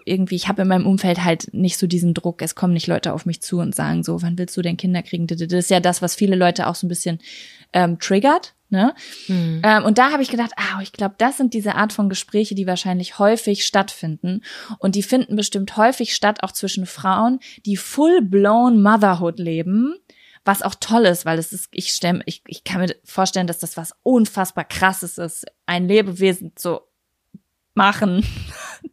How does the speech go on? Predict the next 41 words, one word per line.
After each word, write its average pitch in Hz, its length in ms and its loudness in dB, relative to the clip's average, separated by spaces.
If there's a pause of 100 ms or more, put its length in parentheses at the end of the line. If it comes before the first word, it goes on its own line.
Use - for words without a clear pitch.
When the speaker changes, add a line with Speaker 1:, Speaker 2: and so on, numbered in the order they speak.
(440)
Speaker 2:
Ja, 190 200 -2
Speaker 1:
was 208 340 0
du 196 120 -6
so 202 120 2
Speaker 2:
voll. 311 120 6
Speaker 1:
doll 214 220 4
liebst 262 600 2
und 202 240 -2 (480)
d, 247 100 4
d, 233 120 0
d. 202 260 2 (320)
Und 202 160 -4
dass 220 120 2
man 196 160 -2
dann 190 140 -2
wahrscheinlich 196 500 -2
auch 165 120 -4
Frauen 190 400 0
irgendwie 196 420 -4
unterstützen 214 840 -2
will, 202 240 2
um 190 240 -4
ihnen 220 200 2
das 208 180 -2
auch 247 160 4
zu - 180 -4
ermöglichen, 196 640 2
dass 170 160 -10
sie 185 100 -10
so 175 140 -10
ihre 170 560 -10
Ängste 220 340 0
überwinden 196 600 2
und 165 140 -6
auch 202 180 0
das - 180 -12
Tolle 208 280 2
erleben, 180 420 2
was 175 160 0
sie 196 140 2
erleben. 180 400 2